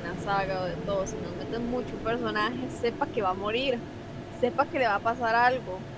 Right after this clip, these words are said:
y que todos van a sufrir por él. Entonces, ya, y sinceramente,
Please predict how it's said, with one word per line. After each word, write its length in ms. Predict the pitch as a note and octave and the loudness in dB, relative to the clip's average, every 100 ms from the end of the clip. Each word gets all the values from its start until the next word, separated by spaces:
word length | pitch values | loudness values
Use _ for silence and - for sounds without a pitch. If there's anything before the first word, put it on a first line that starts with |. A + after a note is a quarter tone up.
| - - - - | -12 -12 -12 -10
y 160 | A#3 A3+ - - - | -8 -8 -8 -12 -6
que 80 | G#3+ | -4
todos 300 | A3 A3 A3 | -2 -2 0
van 160 | G#3+ | -2
a 60 | A#3 | -2
sufrir 240 | B3 F#3+ F#3 | -6 -8 -8
por 100 | G#3 | -4
él. 100 | G#3+ A3 - | -2 -4 -10
Entonces, 720 | - F#3 F3+ G#3+ G3+ G3 G3 - - - - | -8 -8 -6 0 2 2 -2 -8 -10 -10 -4
ya, 260 | A#3 A3+ A3 | 4 6 6
y 240 | G#3 G3 G3 - - | 4 -2 -6 -10 -10
sinceramente, 920 | A3+ A#3 C#4+ E4 F4+ F#4 - F#4+ F#4+ | -8 2 4 6 4 0 0 0 0